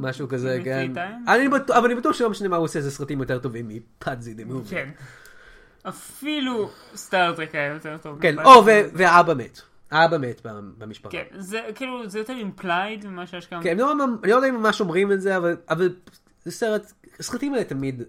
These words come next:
Speaker 1: אחד מההורים צריך להיות מת.
Speaker 2: כן, והאמא
Speaker 1: כדי
Speaker 2: שם
Speaker 1: שהאמא
Speaker 2: והאבא
Speaker 1: תוכל
Speaker 2: לא שם.
Speaker 1: כן, כדי
Speaker 2: אז או
Speaker 1: ש-,
Speaker 2: שהוא
Speaker 1: כדי
Speaker 2: מת או
Speaker 1: שילכו
Speaker 2: שהוא פשוט
Speaker 1: לפגוש, לא,
Speaker 2: ברח.
Speaker 1: הוא,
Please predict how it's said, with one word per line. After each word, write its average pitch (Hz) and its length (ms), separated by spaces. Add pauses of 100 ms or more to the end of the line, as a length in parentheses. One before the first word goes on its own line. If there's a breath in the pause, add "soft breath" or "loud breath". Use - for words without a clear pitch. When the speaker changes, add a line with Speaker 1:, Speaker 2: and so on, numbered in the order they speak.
(120)
Speaker 1:
אחד 127 260
מההורים 104 320
צריך 107 300
להיות 101 140
מת. 92 240
Speaker 2:
כן, - 80 (180)
והאמא 220 180
Speaker 1:
כדי 247 160
Speaker 2:
שם 190 60
Speaker 1:
שהאמא 262 380
Speaker 2:
והאבא 202 140
Speaker 1:
תוכל 185 180
Speaker 2:
לא 185 180
שם. 156 320
Speaker 1:
כן, 277 200
כדי 226 140
Speaker 2:
אז 220 60
או 233 100
Speaker 1:
ש-, 226 60
Speaker 2:
שהוא 294 120
Speaker 1:
כדי 240 100
Speaker 2:
מת 208 60
או 214 120
Speaker 1:
שילכו 247 140
Speaker 2:
שהוא 240 120
פשוט 170 40
Speaker 1:
לפגוש, 196 260
לא, 175 140
Speaker 2:
ברח. 160 340
Speaker 1:
הוא, 175 120